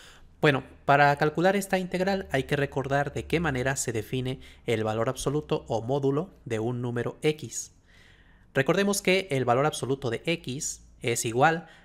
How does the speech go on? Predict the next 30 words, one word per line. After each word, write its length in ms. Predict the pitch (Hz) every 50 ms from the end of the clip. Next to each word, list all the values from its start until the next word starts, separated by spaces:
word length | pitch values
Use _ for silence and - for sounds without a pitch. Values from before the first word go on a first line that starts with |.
| - -
a 120 | 117 113
menos 360 | 110 110 110 107 110 107 - -
x 320 | 175 175 - 185 214 214
si 260 | - - - 123 117 113
x 240 | - - 117 -
es 100 | 120 104
menor 280 | 117 110 107 110 110 -
que 120 | - 131
cero, 260 | - - 170 165 190 202 - - _
o 100 | 147 120
sea, 300 | - - 123 117 - - -
x 300 | 123 117 - 120 107 123
negativo, 480 | 123 123 135 127 - 170 175 220 - - _ - - - - - - _ _
y 80 | 123 120
vale 280 | 131 135 147 156 156 156
x 580 | 165 170 175 175 - 170 208 214 - - - _ _
si 240 | - - - 123 117
x 240 | 120 - 131 - 135
es 120 | 117 -
mayor 280 | 127 120 117 123 117 120
o 20 |
igual 280 | 117 113 113 107 104 -
que 100 | - 117
cero, 240 | - 190 185 135 - - -
o 60 | -
sea, 300 | 117 - - 113 117 - -
x 320 | - 131 127 - 117 -
positivo 600 | - - 147 139 - 123 - 123 123 143 165 175 - _ _
o 160 | - 127 113
cero. 300 | - - 139 127 110